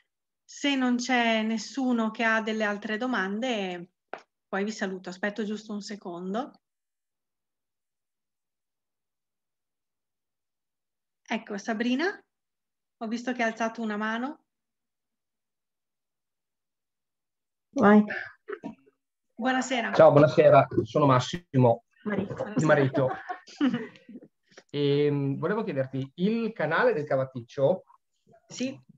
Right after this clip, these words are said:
Speaker 3: poi dopo, continuando sotto Bologna, si va ad immettere in una centrale idroelettrica che è ancora tuttora in funzione,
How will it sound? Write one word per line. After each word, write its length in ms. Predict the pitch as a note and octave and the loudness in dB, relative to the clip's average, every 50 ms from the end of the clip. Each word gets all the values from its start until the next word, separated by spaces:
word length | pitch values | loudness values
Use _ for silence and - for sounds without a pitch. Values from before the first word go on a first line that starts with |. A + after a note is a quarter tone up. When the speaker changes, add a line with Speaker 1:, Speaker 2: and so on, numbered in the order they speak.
| _ _ | _ _
Speaker 3:
poi 240 | - E3+ - - C#3+ | 0 0 0 0 0
dopo, 540 | C#3 C3 A#2+ A#2+ - D3 D#3 F#3+ A3+ - - - - - _ _ _ | 2 2 0 0 0 0 2 2 2 2 -2 -8 -20 -20 _ _ _
continuando 1200 | - - D3 C#3+ C#3 - D3 C#3+ C#3+ D3+ D#3+ D3+ C#3 C3+ C3+ C3+ C3+ C3 D3 D#3 E3 F3+ F#3+ F#3 - - | -6 -4 -4 -4 -4 -4 -4 -2 0 2 4 4 4 4 4 2 2 4 4 6 6 6 4 2 -2 -8
sotto 280 | - - D#3 - C3+ | -20 -16 -12 -10 -8
Bologna, 520 | C3+ F3+ G#3 E3 D3 D#3+ F3 F#3+ G3+ F#3+ - - | -2 0 2 2 2 2 2 2 0 0 -2 -6
si 200 | - - F3 D#3 | -12 -10 -8 -4
va 400 | D3+ E3 D#3 E3+ D#3+ C3+ B2+ - | 0 2 4 4 4 2 0 0
ad 180 | B2+ B2+ B2+ | -2 -2 0
immettere 800 | D3 F3 F3+ D3 C3 B2 B2 - - C3 C3+ D3 E3 F3 E3 - | 0 0 2 2 2 0 -2 -2 -6 -4 -2 0 0 -2 -2 -4
in 160 | - B2+ A#2+ | -8 -8 -6
una 400 | C3 D3 D3+ D#3 D3 C3+ B2 - - _ _ _ _ _ _ | -6 -4 -2 0 0 0 0 -2 -6 _ _ _ _ _ _
centrale 360 | - C3 A#2+ A#2 D3 D#3+ E3 | -8 -6 -2 0 2 2 2
idroelettrica 760 | C3+ B2 B2 C#3 D#3 - - - A#2+ A2+ - G#2+ G#2+ G#2+ - _ _ _ _ _ _ _ _ _ _ _ _ _ _ _ _ _ _ _ | 4 4 4 4 2 2 0 -4 -10 -6 -6 -6 -6 -8 -10 _ _ _ _ _ _ _ _ _ _ _ _ _ _ _ _ _ _ _
che 300 | - - C3 C#3 C#3+ C#3 | -6 0 2 2 2 0
è 100 | - - | 0 -2
ancora 360 | D3 C#3+ C3 - C#3+ D#3+ F3+ F3+ | -2 -2 0 0 2 2 2 0
tuttora 720 | - C3 B2+ - - C3 C3+ D3 D3+ E3 D#3+ D#3 C#3 - - | 0 -6 -6 -2 -2 0 0 2 2 2 2 2 0 -2 -6
in 140 | C#3 C3+ B2 | -8 -8 -8
funzione, 800 | - B2 B2 A#2 - D3+ D#3+ E3+ D#3 C#3+ C3 C3 C3 C3 - | -6 -8 -10 -6 -2 2 2 4 4 2 2 0 -2 -2 -6